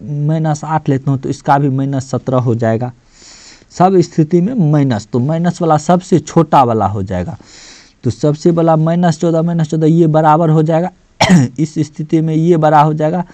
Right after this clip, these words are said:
ये बड़ा हो जाएगा और इस स्थिति में ये बड़ा हो जाएगा। ठीक है, अब देख लीजिए इसका ऑप्शन डी हो जाएगा, या तो एक्स वाई से बड़ा है या बराबर है, बड़ा बराबर इसका स्थिति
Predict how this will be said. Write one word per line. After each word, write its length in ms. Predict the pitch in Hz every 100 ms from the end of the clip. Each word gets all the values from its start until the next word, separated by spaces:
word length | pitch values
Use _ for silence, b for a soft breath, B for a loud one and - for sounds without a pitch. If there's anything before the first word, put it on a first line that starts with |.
| B B B B -
ये 300 | 135 135 170
बड़ा 260 | 160 156 147
हो 160 | 160
जाएगा 360 | 156 151 175 180
और 140 | 131 127
इस 160 | 147
स्थिति 440 | - 139 135 - 160
में 120 | 180
ये 220 | 139 135
बड़ा 260 | 117 95 92
हो 180 | 104
जाएगा। 360 | 92 95 92 92 -
ठीक 160 | 143 143
है, 80 | 226 B B B B B -
अब 240 | 160 156
देख 220 | 147 -
लीजिए 400 | 127 127 117 117 - _ _ -
इसका 360 | 143 - 175 160
ऑप्शन 360 | 151 - 175 226 _ b b b -
डी 160 | 127 175
हो 200 | 135 127
जाएगा, 220 | 113 110
या 220 | 139 175
तो 160 | 165 180
एक्स 440 | 160 175 - - - _ _ - - _ _ _ _ _ - -
वाई 220 | 139 156
से 200 | - 151
बड़ा 300 | 135 147 160
है 260 | 160 208 147
या 160 | 120
बराबर 480 | 101 104 95 92 92
है, 100 | 98
बड़ा 300 | 95 127 135
बराबर 380 | 117 110 110 147
इसका 320 | 139 - 123 110
स्थिति 400 | - 117 175